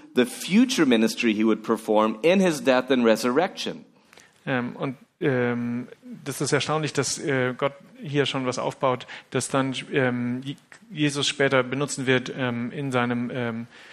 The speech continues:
Speaker 2: äh, in seiner Wiederauferstehung.
Speaker 1: And he says, "That's the sign I'm gonna give you. I will die and I will be buried for three days and I will rise again."
Speaker 2: Denn, ähm, das ist die, die Sache, die kommen wird. Ähm, ich werde, ähm,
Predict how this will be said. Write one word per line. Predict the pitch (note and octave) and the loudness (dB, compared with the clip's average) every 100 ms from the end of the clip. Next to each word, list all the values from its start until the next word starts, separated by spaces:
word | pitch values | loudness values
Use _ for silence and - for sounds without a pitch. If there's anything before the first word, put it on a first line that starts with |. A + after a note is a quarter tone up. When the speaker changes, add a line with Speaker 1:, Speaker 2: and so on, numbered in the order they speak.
| - - - - | -16 -16 -14 -2
Speaker 2:
äh, | C3 A#2+ | 0 0
in | C3+ | 0
seiner | C3 B2+ | -2 0
Wiederauferstehung. | B2 A2+ - - B2 A#2 | 0 0 -2 -4 -4 -8
Speaker 1:
And | - - | -12 0
he | C3+ | 2
says, | - A#2 | 4 4
"That's | E3 G3 | 4 4
the | C3+ | 0
sign | - D3+ D#3+ D3 | 4 6 6 4
I'm | B2+ | 2
gonna | B2 A#2 | 2 2
give | G#2+ E3 G3+ | 2 0 2
you. | G#2+ F2 F2 - - | 0 0 -4 -16 -4
I | - | 0
will | C#3+ A2 F2+ | 2 2 2
die | A#2+ C3 D#3 G#2+ E2+ F2 - - - | 6 8 6 4 0 -6 -14 -20 -10
and | - G#2+ | 0 4
I | A#2 | 4
will | A2+ | 2
be | G2 G#2+ G2+ F2 - | 0 0 0 -2 2
buried | B2+ E3 C3 G2+ | 6 6 4 2
for | - G2+ | -4 -2
three | A2+ G#2+ | 0 2
days | B2 C3+ A2 G2+ | 4 4 4 2
and | A2 | 4
I | A2 | 4
will | A2 A2+ | 6 4
rise | A2 G#2 G#2 G#2 | 4 4 2 -4
again." | G2 C#3 D3 - - _ _ _ _ _ _ _ _ - - | -4 -4 -6 -10 -20 _ _ _ _ _ _ _ _ -14 -2
Speaker 2:
Denn, | C3+ C3+ - - - | -2 -2 -8 -16 -4
ähm, | C#3+ B2+ B2+ | -2 -2 2
das | C#3+ - | 2 2
ist | B2 - C3+ | -6 -8 -4
die, | C3+ B2 | -2 -2
die | C#3+ | -2
Sache, | C3 C#3+ C#3+ | 2 2 2
die | B2+ | -4
kommen | A#2+ D3+ C3 | -4 -2 0
wird. | B2+ A#2+ | -2 -2
Ähm, | C#3+ B2 A#2+ A#2+ | -4 -2 -2 -4
ich | C3 - | -4 0
werde, | B2 B2 A2+ C#3+ | 0 0 -2 -4
ähm, | C3 A#2 A#2 A#2 - | 0 0 -4 -10 -12